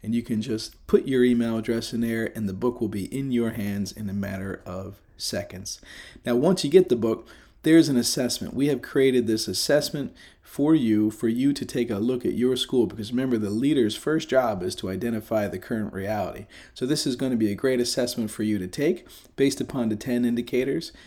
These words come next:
and then you'll immediately get a response. You'll get your score, and you'll get, um, an opportunity for you to,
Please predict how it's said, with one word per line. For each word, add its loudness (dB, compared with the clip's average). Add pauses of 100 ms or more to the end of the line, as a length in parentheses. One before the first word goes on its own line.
(140)
and -2
then 4
you'll 4
immediately 4
get 2
a 2
response. -4
You'll -2
get 0
your -6
score, 6 (300)
and -2
you'll 0
get, -4
um, -10
an -8
opportunity 0
for -6
you 2
to, -8